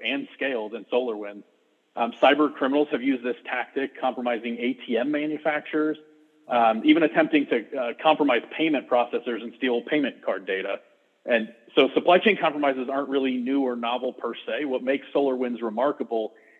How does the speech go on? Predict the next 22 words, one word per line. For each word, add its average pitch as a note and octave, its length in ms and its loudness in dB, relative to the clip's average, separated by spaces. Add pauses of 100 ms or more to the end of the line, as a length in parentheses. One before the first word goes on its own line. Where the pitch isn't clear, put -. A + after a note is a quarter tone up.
is A#2 100 -6
that B2 100 -2
the A#2+ 80 -2
targets C#3 420 2
were A#2 300 4
American B2 440 0
and A2+ 140 -2
international B2 640 -2
companies, A2 480 -6 (160)
particularly A#2+ 800 2
servicing A2+ 520 -2 (280)
American A#2+ 460 2
government A2 440 2
and G2+ 80 -4
other G#2 180 0
major G#2+ 440 -2
organizations. G2+ 840 -4 (640)
Um, G#2 360 4
and C3 100 0
so C3 140 8
a - 20 10
lot C3+ 460 4